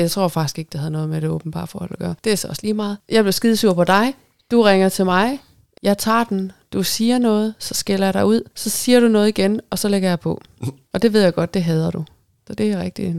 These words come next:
Speaker 1: nice at gøre. <laughs> Og så tror jeg, du ringer nogle gange, og så synes jeg,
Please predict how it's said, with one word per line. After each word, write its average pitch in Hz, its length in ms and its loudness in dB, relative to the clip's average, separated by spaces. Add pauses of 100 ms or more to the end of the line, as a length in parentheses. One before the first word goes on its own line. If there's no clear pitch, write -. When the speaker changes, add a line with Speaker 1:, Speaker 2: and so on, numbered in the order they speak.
(120)
Speaker 1:
nice - 300 -12 (160)
at - 100 -20
gøre. - 180 -10
<laughs> - 60 -20 (1500)
Og 240 220 2
så 285 520 2 (460)
tror 285 220 0
jeg, 262 100 4
du 233 80 2
ringer 220 280 4
nogle 233 180 2
gange, 196 320 0
og 208 100 -8
så 233 120 -2
synes 240 380 -4
jeg, 226 100 -4